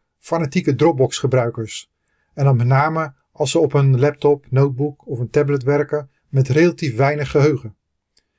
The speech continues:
Heb je een forse Dropbox map, dan, ja, dan is het beperkte geheugen op deze apparaten, eh, de bottleneck. En in dat geval zou je graag de archiefmap naar bijvoorbeeld een, eh, flashgeheugen zoals een S D-kaart willen verschuiven.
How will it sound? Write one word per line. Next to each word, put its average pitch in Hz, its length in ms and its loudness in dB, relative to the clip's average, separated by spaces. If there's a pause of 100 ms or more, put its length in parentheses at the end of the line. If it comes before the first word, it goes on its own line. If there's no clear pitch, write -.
(600)
Heb 170 200 -2
je 196 60 2
een 180 160 0
forse 160 560 0
Dropbox 170 460 0
map, 165 280 -2 (160)
dan, 143 500 0 (500)
ja, 117 220 -12
dan 127 420 0
is 139 160 0
het 135 80 2
beperkte 165 460 0
geheugen 151 340 2
op 127 100 -4
deze 135 320 2
apparaten, 135 720 -2 (340)
eh, 139 160 -12
de 117 80 -4
bottleneck. 147 640 0 (360)
En 131 340 -2
in 139 80 -2
dat 143 140 0
geval 143 340 0
zou 135 280 2
je 131 240 0
graag 139 460 -4
de - 80 -14
archiefmap 151 640 -4
naar 131 380 -2
bijvoorbeeld 139 400 -2
een, 131 260 -4 (360)
eh, 135 120 -18 (100)
flashgeheugen 135 580 0
zoals 127 200 0
een 139 200 -2
S 113 40 -4
D-kaart 147 440 0
willen 120 340 0
verschuiven. 113 640 -12